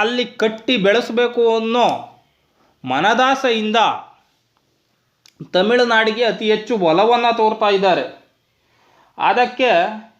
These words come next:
ಉತ್ತಮ ನಿದರ್ಶನ ಅನ್ನೋ ಹಾಗೆ ಈ ಬಾರಿಯ ಲೋಕಸಭಾ ಚುನಾವಣೆಯಲ್ಲಿ ಪ್ರಧಾನಮಂತ್ರಿ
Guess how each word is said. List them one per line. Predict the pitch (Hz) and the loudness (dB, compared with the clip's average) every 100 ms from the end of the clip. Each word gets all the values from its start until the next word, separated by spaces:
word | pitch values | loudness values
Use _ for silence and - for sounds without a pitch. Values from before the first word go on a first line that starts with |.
| _ _ _ _ _ _ _ | _ _ _ _ _ _ _
ಉತ್ತಮ | 170 190 - 262 254 247 190 | -8 -8 -2 0 2 2 0
ನಿದರ್ಶನ | 180 247 247 254 247 240 233 | 0 0 0 0 2 2 0
ಅನ್ನೋ | 226 220 220 | 0 2 4
ಹಾಗೆ | 208 202 220 165 147 196 - _ _ _ _ _ _ _ _ _ _ _ _ _ _ _ _ _ - | 2 2 2 0 -2 -6 -14 _ _ _ _ _ _ _ _ _ _ _ _ _ _ _ _ _ -8
ಈ | 170 254 | -2 0
ಬಾರಿಯ | 233 247 240 233 | 4 2 2 -2
ಲೋಕಸಭಾ | 208 220 240 226 233 226 | -2 -2 -2 -2 0 0
ಚುನಾವಣೆಯಲ್ಲಿ | 226 226 220 214 214 208 202 202 214 | -2 -2 0 0 0 0 0 2 0
ಪ್ರಧಾನಮಂತ್ರಿ | 214 165 185 220 226 208 202 196 | 0 0 2 2 0 -4 -4 -4